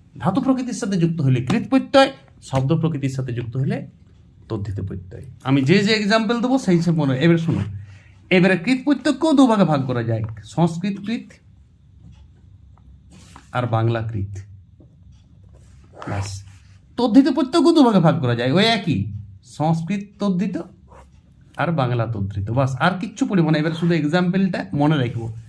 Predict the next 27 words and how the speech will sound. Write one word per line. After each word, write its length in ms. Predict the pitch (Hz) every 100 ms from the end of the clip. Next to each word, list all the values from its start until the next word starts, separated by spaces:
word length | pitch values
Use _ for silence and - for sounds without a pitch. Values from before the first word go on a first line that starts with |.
| - - _ -
বেশি 320 | 175 196 -
আমি 240 | - 208 269
যতগুলো 420 | 233 247 294 302
এক্সাম্পল 460 | 269 254 285 277 269
বলবো, 240 | 269 269
তুমি 160 | 254 226
সেগুলোই 320 | 190 165 175
মনে 220 | 127 110
রাখবে, 220 | 110 113
বাকি 240 | 113 151 170
মাথায় 360 | 139 143 160
ঢোকার 360 | 131 127 151 165
কোনো 280 | 147 165 165
দরকার 320 | 117 110 101
নেই। 140 | 110 - - - _ _ - _ _ _ - _ _ - - - - -
দেখো, 200 | - - - - - - - _ _ _ _ _ _ _ - -
সংস্কৃত 580 | - 160 170 - 202 -
কৃত 320 | 190 180 -
কোনগুলা? 420 | 135 127 107 98 - - - 123
যেমন 300 | 143 175 170
তুমি 220 | 175 175
মুখস্থ 300 | 165 175 180
করবে, 300 | 165 156 165 - - - - 180 - - - - _
যেমন 280 | - 151 170
মুখস্থ 360 | 170 165 165 165
করবে 280 | 165 165 151
বৃত্ত 420 | 131 165 165